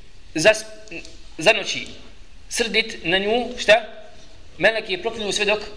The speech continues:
ne osvane.”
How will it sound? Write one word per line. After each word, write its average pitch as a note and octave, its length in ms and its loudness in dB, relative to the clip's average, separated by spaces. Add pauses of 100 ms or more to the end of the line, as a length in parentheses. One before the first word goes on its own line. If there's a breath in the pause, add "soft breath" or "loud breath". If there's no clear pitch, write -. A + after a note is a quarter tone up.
ne F#3+ 280 4 (1500)
osvane.” F3 480 2